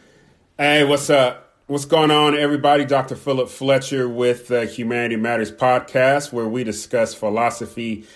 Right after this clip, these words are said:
faith, leadership, and social issues. We're committed to celebrating the dignity and freedom of human beings. I hope everybody is having a,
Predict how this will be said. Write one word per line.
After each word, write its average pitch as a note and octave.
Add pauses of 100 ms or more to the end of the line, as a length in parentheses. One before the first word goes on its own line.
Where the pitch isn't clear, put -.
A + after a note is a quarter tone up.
(300)
faith, C#3
leadership, C3+
and A#2
social C#3+
issues. D#3+
We're A2+
committed A#2+
to G#2+
celebrating B2 (480)
the G#2+
dignity C3+
and A2
freedom C3+
of G#2+
human B2+
beings. C3+
I A#2+
hope A2+
everybody A#2+
is G2+
having A#2
a, G2